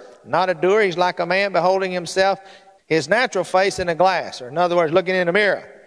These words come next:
"For he beholdeth himself, and goeth his way, and forgetteth what manner of man he was." Now I want you to notice that the words forgetteth, forgetful, forget not,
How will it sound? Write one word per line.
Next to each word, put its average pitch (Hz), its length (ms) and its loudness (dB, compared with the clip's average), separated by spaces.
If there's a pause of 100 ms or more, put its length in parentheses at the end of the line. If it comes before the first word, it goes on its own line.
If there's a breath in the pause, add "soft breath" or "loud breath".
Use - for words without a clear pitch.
(360 soft breath)
"For 165 140 4
he 165 120 -2
beholdeth 180 480 2
himself, 180 480 -2
and 165 180 -6
goeth 208 260 2
his 208 200 0
way, 175 280 2
and 151 240 -4
forgetteth 175 540 -2
what 202 300 0
manner 180 260 0
of 165 160 2
man 180 300 0
he 190 120 -2
was." 202 540 0 (480 soft breath)
Now 151 120 0
I - 20 2
want 196 180 -2
you 214 60 -2
to 196 80 0
notice 214 440 0
that 180 160 -6
the 180 100 -4
words 202 600 0 (1300 soft breath)
forgetteth, 208 840 0 (1500)
forgetful, 208 680 -2
forget 202 480 -2
not, 202 360 0